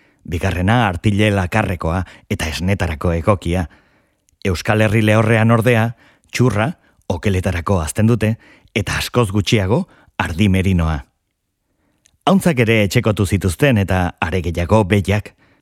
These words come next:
Abelgorrietan ohiko arraza Pirinioetako behia izan da,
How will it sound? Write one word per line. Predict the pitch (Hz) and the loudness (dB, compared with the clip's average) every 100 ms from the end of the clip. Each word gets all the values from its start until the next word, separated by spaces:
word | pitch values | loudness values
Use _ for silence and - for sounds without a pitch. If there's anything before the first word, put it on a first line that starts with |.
| _ _ 101 | _ _ 0
Abelgorrietan | 92 113 117 113 113 110 135 127 | 2 2 4 4 2 4 4 4
ohiko | 123 135 | 4 2
arraza | 131 131 - 165 185 - | 2 2 2 0 0 -2
Pirinioetako | 110 117 151 127 113 104 101 117 | 2 4 4 4 4 2 0 0
behia | 104 110 92 90 | 2 0 0 -2
izan | 82 131 | 2 2
da, | 117 | 2